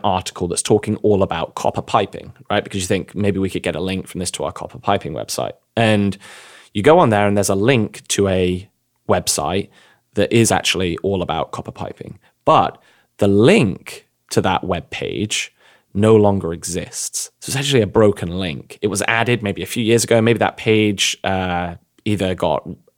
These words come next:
like, moved, the U R L changed, they forgot how to redirect. Now it's a broken link. So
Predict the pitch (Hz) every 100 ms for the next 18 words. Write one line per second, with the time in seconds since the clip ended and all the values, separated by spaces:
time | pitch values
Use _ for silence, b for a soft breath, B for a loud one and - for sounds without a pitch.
0 | - 90 - 113 135 135 135 123 95 98
1 | 95 110 123 123 131 123 120 98 - -
2 | 101 95 123 127 123 B B B 123 123
3 | 117 107 104 92 101 90 - - B B
4 | - 113 104